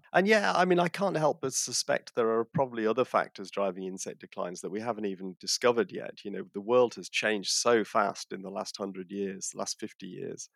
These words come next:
It may well be that there are other factors, perhaps other chemicals that we manufacture. Um, uh,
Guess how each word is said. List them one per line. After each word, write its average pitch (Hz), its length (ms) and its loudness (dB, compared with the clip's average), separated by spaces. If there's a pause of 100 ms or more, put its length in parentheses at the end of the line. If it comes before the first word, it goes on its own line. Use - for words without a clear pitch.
(200)
It 104 100 -4
may 131 180 2
well 123 180 4
be 113 180 2
that 104 180 2
there 104 140 4
are 101 100 6
other 104 240 4 (120)
factors, - 440 -4
perhaps - 420 -6
other 104 160 -4
chemicals 110 580 -2
that 101 120 -6
we 98 100 -4
manufacture. 104 840 -2 (680)
Um, 95 440 -2 (120)
uh, 98 280 -6